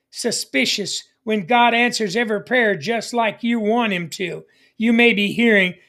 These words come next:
from yourself. Secondly, you can hear from Satan. Satan is speaking to this generation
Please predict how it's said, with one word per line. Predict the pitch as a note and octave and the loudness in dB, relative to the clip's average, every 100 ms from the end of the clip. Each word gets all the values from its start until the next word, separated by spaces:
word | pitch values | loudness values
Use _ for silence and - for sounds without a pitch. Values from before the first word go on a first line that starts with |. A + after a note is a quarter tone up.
| _ | _
from | - G#3 | 0 2
yourself. | F#3+ F#3+ E3+ - B3 F3+ - - _ | 4 2 2 2 4 2 -2 -14 _
Secondly, | - C4+ B3+ A#3+ A#3+ | 0 2 2 2 4
you | A#3+ A#3+ | 4 2
can | A#3+ G#3 | 0 -2
hear | E3+ C4 B3 | 0 2 2
from | A#3+ G#3 | 0 -2
Satan. | - C4 B3 F#3+ D#3 _ _ | 0 2 2 0 -10 _ _
Satan | - - C#4+ A#3 | -2 4 4 4
is | G3+ | 2
speaking | - - C#4+ A#3+ A3 | 2 2 0 0 -2
to | G3+ | 0
this | A3+ A3+ - | 0 0 -2
generation | - B3+ A#3 A#3 B3 - G3 | 0 2 4 4 4 2 -4